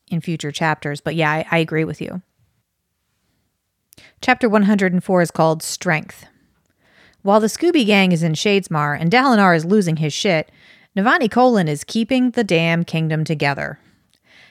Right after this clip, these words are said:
And the kingdom is in deep shit. Political, economic, and mechanical problems plague the tower, but Navani just keeps on shoveling. After meeting with a council of Alethi High Princes,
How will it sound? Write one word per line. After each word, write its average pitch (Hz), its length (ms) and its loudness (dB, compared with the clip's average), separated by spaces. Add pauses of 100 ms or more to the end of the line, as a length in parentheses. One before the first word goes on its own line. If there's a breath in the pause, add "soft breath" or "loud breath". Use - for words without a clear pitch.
(120 soft breath)
And 185 100 -2
the 202 60 0
kingdom 277 340 0
is 180 120 2
in 175 100 2
deep 185 200 -2
shit. - 300 -6 (600)
Political, 226 600 -2
economic, 190 580 2
and 175 100 -2
mechanical 196 480 0
problems 165 440 -2
plague 240 420 -4
the 160 60 -10
tower, - 480 -4 (380 soft breath)
but 175 140 -2
Navani 190 340 2
just 208 180 -2
keeps - 240 -2
on 196 220 4
shoveling. 165 560 -2 (760 soft breath)
After 220 240 4
meeting 285 300 2
with 285 100 -2
a 254 60 -2
council 208 420 0
of 175 100 2
Alethi 185 400 0
High 180 180 2
Princes, 151 680 -6